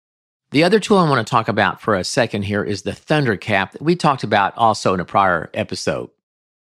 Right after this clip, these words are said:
We use this tool. Remember we talked about vision earlier as one of the key variables in doing behavior modification?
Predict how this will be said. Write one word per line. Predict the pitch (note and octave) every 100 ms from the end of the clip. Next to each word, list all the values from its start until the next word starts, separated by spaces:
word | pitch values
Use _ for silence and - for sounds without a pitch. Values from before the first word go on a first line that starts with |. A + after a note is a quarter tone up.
| _ -
We | C3
use | C3 C#3+ G3 G#3+
this | A#3 G#3+
tool. | - E3+ C#3 B2 A#2
Remember | D3+ F#3
we | G#3+
talked | F3+ E3+ E3+
about | C#3 F#2
vision | A2 B2 D3+ D3
earlier | - C3+ D3 D3 D#3 E3 E3 _ _ _
as | - A2+
one | C3+
of |
the | G#2
key | - C#3+
variables | B2 A#2+ B2 C#3 C#3+ D3 - _ _ _ _
in | A2 G#2+
doing | A#2+ A#2 A2 G#2+ _ _ _ _ _ _
behavior | G#2 G#2+ A#2+
modification? | A2 A2+ G#2 F#2 A2 B2 - D3+